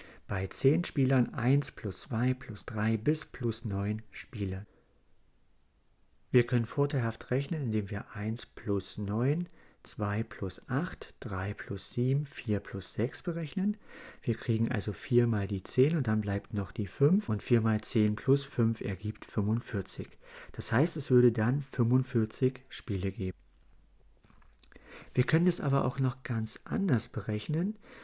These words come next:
indem wir uns überlegen, wie viele Möglichkeiten gibt es für den ersten Spieler. Und bei unserer ursprünglichen Aufgabe gibt es für den ersten Spieler vier Möglichkeiten, nämlich unsere vier Kinder.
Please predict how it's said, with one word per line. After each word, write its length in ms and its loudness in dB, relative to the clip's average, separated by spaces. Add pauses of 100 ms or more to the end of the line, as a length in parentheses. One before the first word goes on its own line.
(880)
indem 360 6
wir 80 6
uns 160 2
überlegen, 520 4
wie 100 2
viele 280 2
Möglichkeiten 800 0
gibt 280 -2
es 200 2
für 180 0
den 320 2
ersten 480 -2
Spieler. 580 -6 (580)
Und 160 4
bei 140 4
unserer 340 4
ursprünglichen 580 2
Aufgabe 520 0
gibt 220 -2
es 100 -4
für 140 -2
den 160 2
ersten 420 -2
Spieler 400 2
vier 580 4
Möglichkeiten, 800 0 (400)
nämlich 380 4
unsere 460 0
vier 320 -4
Kinder. 480 -6